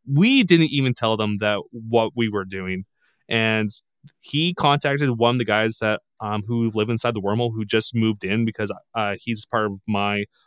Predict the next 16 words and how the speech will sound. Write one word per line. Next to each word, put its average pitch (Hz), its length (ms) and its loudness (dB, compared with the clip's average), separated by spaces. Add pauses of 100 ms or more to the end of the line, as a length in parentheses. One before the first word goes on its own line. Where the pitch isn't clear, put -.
(300)
my 110 200 2
private 104 340 -2
corporation. 143 680 -2 (460)
And 117 280 2
he, 185 420 -2 (140)
he 147 220 0
asked 120 300 0
him, 139 100 2
"Hey, 131 380 0 (360)
um, 110 300 2
this 139 160 6
thing's 143 220 0
happening 123 480 0
to 117 240 0
Shad 107 340 -2
Squatch. 156 440 -4